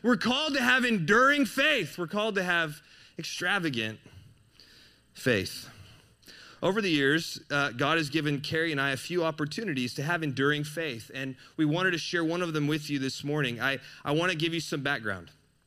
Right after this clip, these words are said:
Twelve years ago, uh, Carrie and I went on a mission trip, and on that trip, Carrie contracted a parasite that wreaked havoc on her body. After, uh, years of regular hospital visits and pretty extreme sickness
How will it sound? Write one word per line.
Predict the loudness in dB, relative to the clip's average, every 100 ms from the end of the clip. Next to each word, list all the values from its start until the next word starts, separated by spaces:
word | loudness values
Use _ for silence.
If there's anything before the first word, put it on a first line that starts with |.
| _ _ _ -16 -4
Twelve | 0 0 2
years | 2 2
ago, | 0 -2 -2 -4 -6 -20 -12
uh, | -10 -4
Carrie | -2 0
and | 0
I | 0
went | 2 0
on | 0
a |
mission | 0 -2 -4 -10
trip, | -8 -10 -10 -12
and | -10 -10 -6
on | -2 0
that | -2
trip, | -2 -2 -2
Carrie | -4 -2 -2
contracted | -2 -6 -2 -2 -2 -4 -6
a | -6 -10
parasite | -10 -8 -4 -4 -4 -4 -6 -10 -20 -20 -20 -20 -20 -10 -4
that | -2
wreaked | 2 0 2
havoc | 0 2 0 0
on | 0
her | 0
body. | 0 -2 -2 -8 -14 _ _ _ _ -20 -20 -14 -2
After, | -2 0 0 2 0 0
uh, | -2 -4 -8 -10
years | -2 2 2 2 -2
of | -6 -6 -6
regular | -2 -2 0 0 0
hospital | -2 -6 -6 -4 -2 0
visits | -2 -2 -4 -4 -8 -6
and | -4 -4 -8 -8
pretty | -4 -2 -2
extreme | -4 -8 -4 -4 -4
sickness | -6 -6 -6 -4 -2 -2 -4